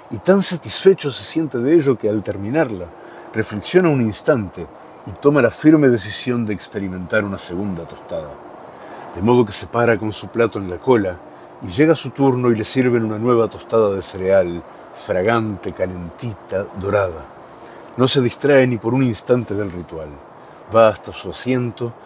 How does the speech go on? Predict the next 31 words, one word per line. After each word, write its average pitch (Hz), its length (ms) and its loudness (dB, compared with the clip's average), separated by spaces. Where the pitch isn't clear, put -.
pone 151 200 6
la 143 120 8
tostada 143 420 0
cuidadosamente 135 920 0
en 113 120 -6
medio 120 260 0
del 110 120 -2
plato, 107 440 -6
la 92 100 -4
contempla, 82 720 -6
se - 180 -4
concentra 120 560 -2
en 113 80 0
su - 160 -4
aroma, 87 380 -2
en 98 100 -8
su 101 160 -4
textura, 85 640 -6
en 98 100 -10
su - 180 -6
color. 101 300 0
Morosamente 147 680 2
y 120 40 0
con 113 180 0
esmero 143 480 2
la 117 120 2
unta 120 320 -2
con 104 200 -10
manteca. 85 500 -12
Y 85 80 -4
entonces 127 720 0